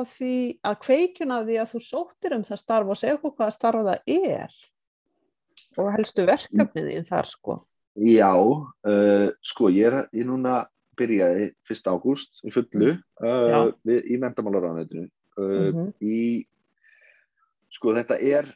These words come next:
Speaker 2: starf án staðsetningar, eh,
Speaker 1: Mhm.
Speaker 2: í innleiðingu menntastefnu Íslands. Menntastefna Íslands var samþykkt á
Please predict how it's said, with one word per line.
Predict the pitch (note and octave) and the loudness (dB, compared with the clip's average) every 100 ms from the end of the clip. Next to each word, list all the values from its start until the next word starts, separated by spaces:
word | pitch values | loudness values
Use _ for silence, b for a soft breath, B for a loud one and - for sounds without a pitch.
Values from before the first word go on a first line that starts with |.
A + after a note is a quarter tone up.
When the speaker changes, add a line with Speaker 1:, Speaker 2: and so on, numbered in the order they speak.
| _ | _
Speaker 2:
starf | - C#3 D#3+ | -12 -8 -6
án | C#3+ D#3+ | -8 -10
staðsetningar, | - A2+ B2 - C#3+ E3+ G#3 - - - - | -8 -6 -6 -6 -8 -8 -10 -12 -20 -18 -10
eh, | |
Speaker 1:
Mhm. | A3 - G#2+ G#2+ F#3 A3 _ - | -4 0 2 2 0 -6 _ 2
Speaker 2:
í | A#2+ B2+ C3 - | 6 8 8 6
innleiðingu | C3+ D3 C3 B2+ B2 | 2 4 4 4 2
menntastefnu | B2+ B2 B2+ G#2+ F#2+ G2 | 0 -2 -2 0 0 0
Íslands. | E2+ - - - - | 0 -2 -8 -12 -6
Menntastefna | G2 C3 C3+ C3 A#2+ | -2 0 2 2 4
Íslands | B2+ - C3 A#2+ - - - | 2 2 -2 -4 -8 -18 -10
var | A2 A#2 | -2 0
samþykkt | A#2 - A#2+ A2+ B2 - | 0 -2 -2 -2 -2 0
á | G#2+ G2+ | 2 2